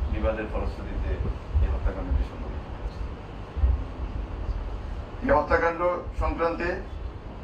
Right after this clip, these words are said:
ঘটনার পরদিন, অর্থাৎ নয় তারিখে ঘটনা ঘটেছে, দশ তারিখে যে যিনি হত্যাকাণ্ডের শিকার হয়েছেন, ভিকটিমের, ভিকটিম সোহাগের বোন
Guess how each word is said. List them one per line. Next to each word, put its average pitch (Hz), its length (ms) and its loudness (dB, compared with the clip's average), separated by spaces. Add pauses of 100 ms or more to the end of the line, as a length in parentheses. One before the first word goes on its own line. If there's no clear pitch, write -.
(720)
ঘটনার 151 420 2
পরদিন, 139 400 4 (240)
অর্থাৎ 117 280 -2
নয় 120 260 -2
তারিখে 131 260 -4
ঘটনা 139 320 0
ঘটেছে, - 360 -4 (540)
দশ 120 140 0 (100)
তারিখে 131 420 0 (1800)
যে 110 200 -2 (340)
যিনি 233 180 -2
হত্যাকাণ্ডের 262 520 0
শিকার 262 300 -4
হয়েছেন, 165 260 -2 (280)
ভিকটিমের, 123 500 -2 (300)
ভিকটিম 120 320 -4 (100)
সোহাগের 123 360 -2 (2000)
বোন 135 260 0